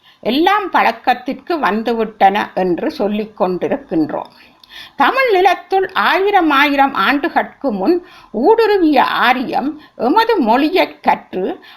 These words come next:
அதனை சிதைத்து உருமாற்றி, மூட நம்பிக்கைகள் வாயிலாக எம்மக்களிடையே திணிக்கும் போது,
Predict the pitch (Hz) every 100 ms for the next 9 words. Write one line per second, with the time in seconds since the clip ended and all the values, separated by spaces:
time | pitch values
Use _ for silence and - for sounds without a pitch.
0 | - 214 370 415 415 415 - 233 262 269
1 | - - 320 - - 208 247 247 247 262
2 | - 415 427 - - - 214 285 466 440
3 | 320 262 294 254 - 233 226 185 165 196
4 | 220 233 240 240 247 349 403 - - -
5 | _ 214 220 233 294 - 453 415 359 277
6 | 240 196 220 233 285 - 240 208 196 190
7 | 190 254 349